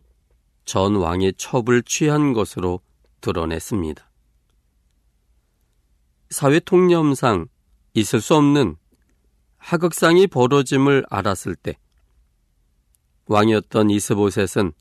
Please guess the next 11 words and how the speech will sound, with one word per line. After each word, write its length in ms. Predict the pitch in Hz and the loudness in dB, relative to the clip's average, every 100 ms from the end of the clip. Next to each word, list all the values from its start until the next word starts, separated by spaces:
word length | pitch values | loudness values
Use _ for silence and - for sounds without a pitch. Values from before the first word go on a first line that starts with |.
| _ _ _ _ _ | _ _ _ _ _
아브넬에게 800 | - 95 101 101 95 92 101 101 - _ _ _ _ _ _ | -2 -2 0 0 0 0 0 -2 -4 _ _ _ _ _ _
공개적으로 760 | - 113 117 135 127 135 131 139 | -2 2 4 4 4 4 2 0
그의 380 | - 135 139 135 | -2 0 2 0
잘못을 680 | - 90 92 90 - 98 98 _ _ | -2 -2 -2 -2 -2 -4 -4 _ _
지적했습니다. 840 | - 110 113 - 113 131 87 85 _ _ _ _ _ _ _ _ _ _ _ _ _ _ _ _ _ _ _ _ _ _ _ _ | -8 -6 -6 -6 -6 -4 -4 -8 _ _ _ _ _ _ _ _ _ _ _ _ _ _ _ _ _ _ _ _ _ _ _ _
그 120 | - 107 | -4 -2
지적에 480 | - - 95 101 | -2 -2 0 0
아브넬은 600 | - 92 92 98 92 123 180 _ _ _ _ _ - | 0 0 0 0 0 -2 -4 _ _ _ _ _ -8
매우 380 | 92 87 87 90 - | -2 0 -2 -6 -12
분이 560 | - 110 110 117 127 - | -4 0 2 0 -2 -4
여겼습니다. 680 | 117 123 117 135 95 - | -2 -2 -2 -4 -4 -8